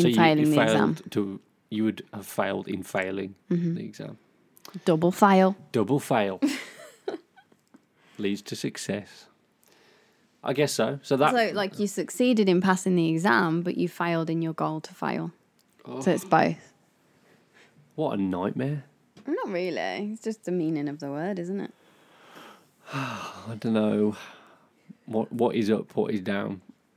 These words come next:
Speaker 2: Anyway.
Speaker 1: That's true.
Speaker 2: Now we've, uh,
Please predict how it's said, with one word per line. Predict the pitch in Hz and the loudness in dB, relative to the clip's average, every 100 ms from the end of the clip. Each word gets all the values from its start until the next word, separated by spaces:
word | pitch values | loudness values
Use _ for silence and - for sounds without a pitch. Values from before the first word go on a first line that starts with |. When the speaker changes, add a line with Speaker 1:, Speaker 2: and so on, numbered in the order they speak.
| _ _ _ _ 349 - _ _ _ - | _ _ _ _ -20 -20 _ _ _ -2
Speaker 2:
Anyway. | 127 123 208 98 _ - | 2 2 2 -2 _ -10
Speaker 1:
That's | 302 226 - | -10 -10 -10
true. | 254 233 240 - - - - | -6 -4 -6 -10 -20 -20 -6
Speaker 2:
Now | 127 117 | 0 2
we've, | 113 110 98 | 2 0 2
uh, | 107 101 98 | 0 2 0